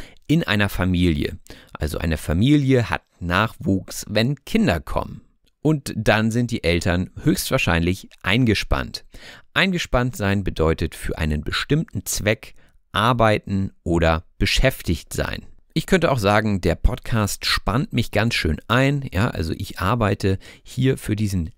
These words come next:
Podcast und das beschäftigt mich. Und wenn man stark eingespannt ist, dann muss man an anderer Stelle Abstriche machen.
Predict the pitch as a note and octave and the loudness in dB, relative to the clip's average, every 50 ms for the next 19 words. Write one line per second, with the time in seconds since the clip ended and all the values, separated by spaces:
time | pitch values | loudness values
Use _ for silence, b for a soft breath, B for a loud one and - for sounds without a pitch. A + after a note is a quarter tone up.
0 | - - - - - A#2+ C#3 - - - B2+ A#2+ A#2 A2+ - - B B B B | -20 -20 -4 0 0 0 0 -2 -2 -2 0 2 2 0 0 -4 B B B B
1 | B B B - G#2 G2+ G#2 - - - _ _ - E2+ G2 - - A#2 - - | B B B -2 0 0 0 -2 -4 -12 _ _ -2 -2 -2 0 0 -2 0 0
2 | - B2+ - - - A#2+ - - - - C#2+ - - - - _ _ _ _ _ | 0 0 -2 0 -2 -2 -2 -2 -6 -8 -8 -8 -8 -12 -18 _ _ _ _ _
3 | - G#2+ G2 F2 A2+ C3 D3 C#3+ B2 - - - B2 A2 A2 - - - - A2 | 0 0 2 2 2 2 2 0 0 -2 0 0 2 2 2 0 -2 -4 -2 -2
4 | C#3 E3 E3+ D#3 - - - - A#2+ B2 C3 B2 - - A#2+ A#2+ - - - B | -2 -2 -2 -2 -4 -2 0 0 2 2 0 0 0 0 0 0 0 -4 -8 B
5 | B B B B - - A2+ A#2+ D3+ E3 C#3 A2 B2+ D#3+ - - - - - A#2+ | B B B B -2 0 0 2 2 2 2 2 2 0 -2 -4 -4 -2 0 2
6 | B2 B2 C3+ C3+ - - G2 F#2 - F2+ F#2 A2+ A#2+ G#2 A2 G#2+ - - - D#2 | 2 2 0 -2 -4 -4 -4 -4 -2 0 0 2 2 2 2 0 0 0 0 2
7 | D#2 E2+ G2+ - - _ - D3+ - - - - - - G3 - - G2+ E2+ D#2+ | 2 2 2 0 0 _ -2 -2 -2 -2 -4 -4 -2 -2 -2 0 0 0 2 2
8 | D2+ C2 - - - - | 0 -2 -4 -6 -8 -10